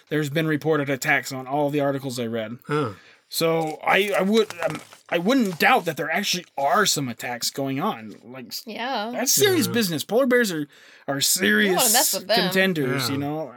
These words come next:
Speaker 1: you, yeah, you, you really don't wanna mess with them.
Speaker 2: Yeah.
Speaker 1: Uh,
Speaker 2: Forget those lion enclosures.
Speaker 1: <laughs>
Speaker 2: You're going to a
Speaker 1: Polar
Speaker 2: pa-, panda, or polar bear
Speaker 3: Whoa.
Speaker 2: one. <laughs> Panda.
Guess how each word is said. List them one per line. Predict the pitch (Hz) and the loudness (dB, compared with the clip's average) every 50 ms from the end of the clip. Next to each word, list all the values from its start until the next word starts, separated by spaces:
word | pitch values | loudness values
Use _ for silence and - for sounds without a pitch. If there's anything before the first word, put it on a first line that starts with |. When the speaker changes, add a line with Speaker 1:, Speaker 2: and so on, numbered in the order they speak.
| 135 156 | -12 -10
Speaker 1:
you, | 165 175 175 170 165 165 180 | -8 -8 -8 -8 -8 -8 -2
yeah, | 180 220 262 247 | 2 2 4 4
you, | 156 165 180 185 180 - 180 | 2 2 0 -2 -4 -6 -10
you | 175 180 185 | -10 -6 -4
really | 208 254 226 170 | -2 -2 -2 -2
don't | 156 - 190 202 202 175 | -2 -2 -2 -2 -2 -2
wanna | 151 147 135 127 | -4 -4 -4 -4
mess | 123 139 170 196 190 - 135 | -4 -4 -4 -4 -4 -6 -10
with | 113 101 - | -12 -16 -16
them. | 98 101 101 98 - _ _ _ _ _ _ _ _ _ _ _ _ _ _ _ - | -20 -20 -20 -20 -20 _ _ _ _ _ _ _ _ _ _ _ _ _ _ _ -10
Speaker 2:
Yeah. | 131 127 123 120 117 113 123 135 135 139 | -8 -8 -6 -6 -6 -6 -6 -4 -4 -2
Speaker 1:
Uh, | 139 | 0
Speaker 2:
Forget | - 208 294 247 | 0 2 2 2
those | 220 208 185 139 | 2 2 2 4
lion | 139 180 214 277 277 202 | 4 4 6 6 6 4
enclosures. | 160 147 - 156 165 151 131 135 156 165 139 - - _ | 2 0 0 -2 0 0 0 0 0 -2 -2 -4 -8 _
Speaker 1:
<laughs> | - 330 302 - - 302 - - - - - | -6 -6 -4 -4 -4 -4 -4 -4 -4 -4 -6
Speaker 2:
You're | 240 254 202 | -4 -4 -2
going | 165 170 170 160 | 0 0 2 2
to | 160 | 4
a | 190 | 4
Speaker 1:
Polar | 208 190 | 4 4
Speaker 2:
pa-, | 165 180 220 196 | 4 2 2 2
panda, | 143 160 208 233 226 185 151 - | 2 2 2 2 2 2 -2 -4
or | - 196 160 | -2 -4 -2
polar | 240 202 226 220 190 | 2 2 4 4 4
bear | 160 151 139 135 | 2 2 2 2
Speaker 3:
Whoa. | 135 | 0
Speaker 2:
one. | 135 135 120 | -2 -2 -2
<laughs> | - 156 139 - | -2 -2 -4 -4
Panda. | - 120 113 110 110 123 123 | -4 -8 -8 -8 -8 -10 -14